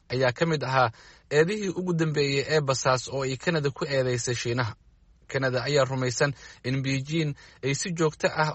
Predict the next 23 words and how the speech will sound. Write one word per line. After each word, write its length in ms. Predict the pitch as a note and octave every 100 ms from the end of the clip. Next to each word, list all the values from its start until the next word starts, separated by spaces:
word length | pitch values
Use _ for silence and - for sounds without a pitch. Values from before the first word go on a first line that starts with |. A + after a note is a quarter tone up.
| C3+
oo 100 | C3
isa 160 | C3+
soo 200 | E3 F#3
taraysa 440 | F3+ F#3 E3+ D3+ D3
howlgallo 460 | C#3 C3+ C3+ D#3+ E3
jaajuusnimo 680 | C#3 C3+ C3 B2+ C#3+ C#3+ D#3+
ah 180 | D3 C#3+ E3
uga 160 | D#3
wado 300 | C#3 B2+ B2
dalkeeda. 420 | C3 D#3+ - A2 - _ _ -
Shiinaha 460 | - B2 C#3+ D3
ayaa 220 | D3 D3 C3
arrintaasi 480 | C#3+ D3+ B2 A2+ A2+
beeniyey. 400 | G#2+ G#2+ G2+ F2+ _ _ _ _ - - - - -
Maalmo 280 | C#3+ F#3+
sii 180 | A3 A3 G3
horreeyena, 480 | F3+ E3 E3 C3 G2
telefishinka 800 | - A#2+ C#3 D#3 D3 B2 B2+ B2
G 260 | A#2+ D#3+ E3+
T 200 | - C#3
N 140 | D#3 D3
ee 100 | C3
Canada 340 | - D#3 A2+